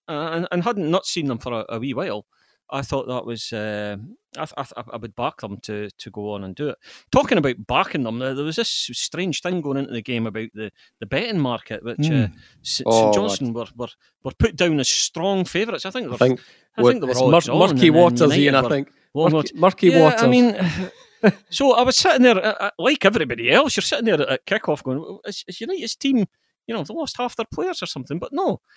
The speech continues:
Speaker 1: And then the game starts, and the teams are just as they have been all, all season, pretty much. You know, you, you can't separate them. Um, so it was, it was very odd. But there you go. I
Speaker 3: There we
Speaker 1: digress.
Speaker 3: go.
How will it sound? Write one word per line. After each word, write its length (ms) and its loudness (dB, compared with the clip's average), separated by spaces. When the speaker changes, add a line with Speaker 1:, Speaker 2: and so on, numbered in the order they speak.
Speaker 1:
And 100 -6
then 120 2
the 80 0
game 220 -2
starts, 420 -2
and 100 -4
the 60 -6
teams 320 -6
are 120 -4
just 240 -6
as 120 0
they 100 -4
have 220 0
been 120 0
all, 260 -2
all 140 -2
season, 460 -4
pretty 240 -4
much. 300 -6
You 80 0
know, 160 -2
you, 220 -6
you 200 -12
can't 240 2
separate 520 0
them. 200 0
Um, 680 0
so 340 -2
it 40 -6
was, 80 -8
it 220 -4
was 120 -8
very 240 0
odd. 260 -2
But 120 -4
there 140 0
you 80 -8
go. 180 -12
I 120 2
Speaker 3:
There 120 2
we 80 4
Speaker 1:
digress. 280 -2
Speaker 3:
go. 200 -6